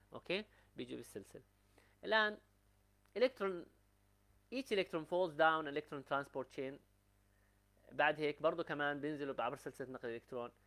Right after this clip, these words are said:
من فوتوسيستم ون لبروتين اسمه، آه، فيرودوكسين. فيرودوكسين اختصاره اف دي، حفظ، تحفظوا لي اياه. الان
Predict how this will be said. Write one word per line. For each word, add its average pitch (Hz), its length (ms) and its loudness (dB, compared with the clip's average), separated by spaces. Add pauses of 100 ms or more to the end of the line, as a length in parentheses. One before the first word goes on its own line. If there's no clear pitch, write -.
(140)
من 143 120 -10
فوتوسيستم 160 500 -8
ون 202 220 0 (800)
لبروتين 165 560 0
اسمه، 147 380 -8 (140)
آه، 127 340 -2 (280)
فيرودوكسين. 147 760 2 (240)
فيرودوكسين 143 580 -2
اختصاره 131 460 -2
اف 143 140 -8
دي، 147 200 -6
حفظ، 139 320 -8 (260)
تحفظوا 139 320 -8
لي 139 80 -6
اياه. 123 200 -6 (640)
الان 139 260 2